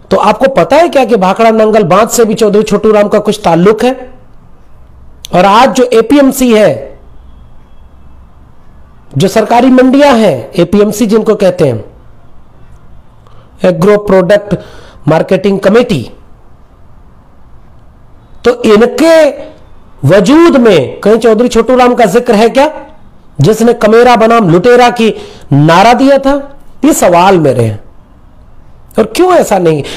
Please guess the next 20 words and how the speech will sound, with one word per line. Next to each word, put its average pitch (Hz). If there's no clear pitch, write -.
कहीं 285
ऐसा 240
तो 339
नहीं 320
कि 262
चौधरी 226
छोटू 233
राम 220
की 202
जाति 165
आड़े 202
आ 202
रही 208
थी? 220
इस 151
देश 220
का 233
कोई 214
भी 196
विमर्श 175